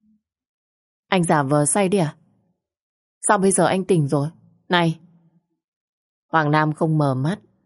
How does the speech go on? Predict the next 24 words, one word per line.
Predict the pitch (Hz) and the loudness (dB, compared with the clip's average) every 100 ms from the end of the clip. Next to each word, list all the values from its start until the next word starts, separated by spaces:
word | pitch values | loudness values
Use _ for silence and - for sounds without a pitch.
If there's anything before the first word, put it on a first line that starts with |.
| - | -4
bàn | 151 151 | -2 -2
tay | 202 196 | -2 -2
vẫn | 208 233 | -4 -2
nắm | 165 175 | -2 -2
chặt | 190 165 | -4 -4
lấy | 208 | -6
cổ | 220 160 139 | -4 -2 -2
tay | 156 156 156 | -2 -6 -4
cô, | 160 160 165 - | -4 -4 -6 -10
cất | 233 240 | -10 -6
giọng: | 160 139 - _ _ _ _ _ _ _ _ _ _ _ _ - | -6 -6 -10 _ _ _ _ _ _ _ _ _ _ _ _ -4
"Có | 160 156 | -2 2
cái | 196 | 2
gì | 190 147 | 2 0
trên | 165 160 | 0 0
miệng | 151 139 - | 0 -2 -4
tôi | 160 156 156 _ _ - | -4 -4 -6 _ _ -4
mà | 156 | 0
em | 151 151 | 0 0
cứ | 196 | 0
lau | 175 160 | 2 0
mãi | 156 151 214 | 0 -4 -4
vậy | 170 - | -4 -4
chứ?" | 175 185 | -6 -8